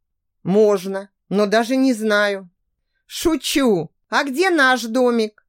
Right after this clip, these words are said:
спросила Марина у Виктора. Всех разместили в основном блоке. Там же и Михаила поселили. А вот Марина с Виктором сняли отдельный домик, что располагался чуть дальше, за пляжем.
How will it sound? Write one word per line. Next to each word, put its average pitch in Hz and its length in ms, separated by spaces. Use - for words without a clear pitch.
спросила 233 580
Марина 247 420
у 269 80
Виктора. - 520
Всех 311 320
разместили 247 640
в 175 80
основном 220 560
блоке. 208 540
Там 349 240
же 262 140
и 202 160
Михаила 262 520
поселили. 143 840
А 202 140
вот 208 180
Марина 330 440
с - 120
Виктором 135 500
сняли 254 380
отдельный 233 640
домик, 139 600
что - 260
располагался 214 840
чуть 269 300
дальше, 156 420
за 226 160
пляжем. 143 560